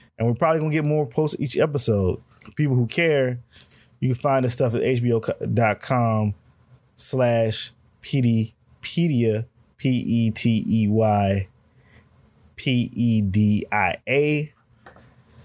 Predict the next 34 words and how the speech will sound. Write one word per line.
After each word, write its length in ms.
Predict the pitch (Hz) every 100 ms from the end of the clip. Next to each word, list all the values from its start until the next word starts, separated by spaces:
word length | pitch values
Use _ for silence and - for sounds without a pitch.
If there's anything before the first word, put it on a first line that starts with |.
| - - - _
Read 240 | 127 131 120
this 180 | 127 117
joint 200 | 123 123
every 180 | 120
week. 640 | 147 185 180 - - - - - - _ _ _ _ - - - - - - - -
Um, 540 | 131 123 123 117 117
maybe 260 | 139 143 139
in 60 | 127
the 60 |
future, 360 | 120 151 - 135
I'll 120 | 123
talk 240 | 131 127
more 160 | 123 120
about 300 | 110 98 107
Doomsday 380 | 156 175 156 156
Clock, 440 | - 151 139 110 - - _ _ _ _
how 240 | - 127 107
I 180 | 120
don't 380 | 98 131 160 170
really 200 | 180 180
rock 320 | 156 156 147
with 200 | 143 139
it, 260 | 135 135 - _ _ _ _ _ _ _ _ _ _ - _ _
especially 560 | 123 - 151 143 120 147
after 180 | 123 143
watching 380 | 135 127 127 123
this 100 | 120
first 240 | 131 123
episode, 640 | 127 117 113 131 120 117
in 120 | 104
terms 300 | 113 123 117
of 180 | 117 110 - - - _
how 120 | 127
you, 200 | 120 120